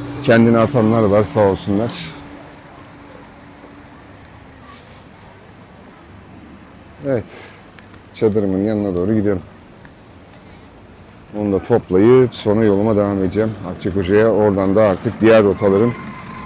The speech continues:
Yedigöller, Gölcük, Abant ve Bartın. Bartın inşallah gerçekleştirebilirim.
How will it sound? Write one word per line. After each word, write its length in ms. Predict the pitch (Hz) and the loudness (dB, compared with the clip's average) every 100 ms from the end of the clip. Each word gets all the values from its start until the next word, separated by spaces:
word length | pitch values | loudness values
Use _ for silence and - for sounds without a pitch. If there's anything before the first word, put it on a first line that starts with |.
| - - - - - - | -16 -18 -18 -18 -18 -2
Yedigöller, 680 | 117 135 135 127 117 117 127 | 2 6 6 6 6 6 6
Gölcük, 640 | 120 131 123 123 139 - - - - | 6 6 6 4 2 -2 -6 -8 0
Abant 500 | 135 131 143 147 - - - - - - - | 2 4 4 2 -2 -8 -12 -14 -16 -14 0
ve 240 | 113 110 | 0 4
Bartın. 440 | 120 135 - 127 101 - - - - - | 4 2 2 -2 -2 -8 -14 -12 -14 -10
Bartın 400 | 101 113 120 - 120 | -2 0 0 0 0
inşallah 480 | 123 - 110 110 101 | 0 0 0 0 2
gerçekleştirebilirim. 960 | 110 98 110 110 - 110 107 107 98 | 0 0 -6 -6 -4 -4 -2 -2 -4